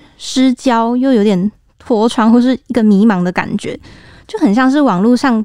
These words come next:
梗图或是迷因图的素材。那每次跟黑糖玩的时候，脑袋里面都会浮现一个画面，就是黑糖露出惊恐脸，然后旁边的那个字幕可能就会写“我是谁？我在哪？我在哪？你在干嘛？”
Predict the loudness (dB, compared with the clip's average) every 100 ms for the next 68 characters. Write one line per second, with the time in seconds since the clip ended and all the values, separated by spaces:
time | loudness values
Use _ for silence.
0 | -4 -6 -6 -4 0 0 2 2 2 2
1 | 0 -2 -2 -2 -2 -4 -4 -8 -8 -12
2 | -12 0 2 2 0 0 2 2 0 _
3 | 0 2 2 0 0 -2 -2 -2 0 0
4 | -2 0 0 2 2 2 2 0 0 -2
5 | 0 0 -2 -2 0 0 0 -4 -10 -20
6 | -6 -2 0 2 0 0 -2 0 -2 0
7 | 0 0 -2 -2 -2 -2 0 0 0 -2
8 | -2 -4 -2 -2 -2 0 2 2 2 0
9 | 0 -4 -2 2 2 0 -2 0 0 0
10 | -4 -8 -18 _ _ -4 -2 -2 -2 0
11 | 0 0 2 2 2 0 -2 0 0 0
12 | -2 -2 -2 0 2 2 0